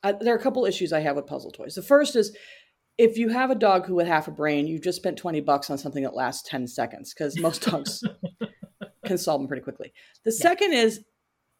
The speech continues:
Speaker 1: they did do research, and this was pretty fascinating. And I re-, I don't remember how, when I read this research, I think it's rather old. I wanna say it's almost twenty years old. It's old research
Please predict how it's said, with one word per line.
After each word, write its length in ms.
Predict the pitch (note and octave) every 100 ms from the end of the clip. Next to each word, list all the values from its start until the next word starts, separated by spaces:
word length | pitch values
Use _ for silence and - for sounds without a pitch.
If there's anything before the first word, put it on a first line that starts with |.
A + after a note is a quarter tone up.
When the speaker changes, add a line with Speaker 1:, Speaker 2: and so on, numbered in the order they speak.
| _ _ _ _
Speaker 1:
they 160 | G#3+ C#4+
did 300 | C#4 G#4 G4
do 220 | D#4 D#4
research, 480 | B3+ B3+ C4 F3 - -
and 200 | G#3+ G#3+
this 180 | A3+ A#3+
was 120 | D4
pretty 260 | - C4+ A3+
fascinating. 500 | G#3+ G3 F#3+ F3 D#3
And 80 | F#3
I 180 | F#3 F3
re-, 220 | G3+ A#3+ -
I 100 | G3+
don't 380 | G3+ G#3+ A3+ A3+
remember 300 | A3 G3+ F3+
how, 760 | - F3+ F#3 G3+ F#3 - F3 _ _
when 220 | E3+ G3
I 100 | G3+
read 260 | F3 F3 E3
this 160 | D#3+
research, 340 | D#3+ D3 B2+ -
I 40 | E3
think 240 | - A3+
it's 160 | F3 -
rather 300 | E3+ E3 C#3+
old. 340 | D#3+ D3+ -
I 100 | A#2+
wanna 280 | E3 F#3 A#3
say 160 | A3+
it's 160 | E3+ D3+
almost 460 | - F3+ F#3+ D3+ -
twenty 220 | E3+ D3
years 220 | B2 B2
old. 180 | A#2 G2+
It's 160 | - E3 -
old 280 | G#3 A#3 F#3
research 500 | E3+ - A#2 -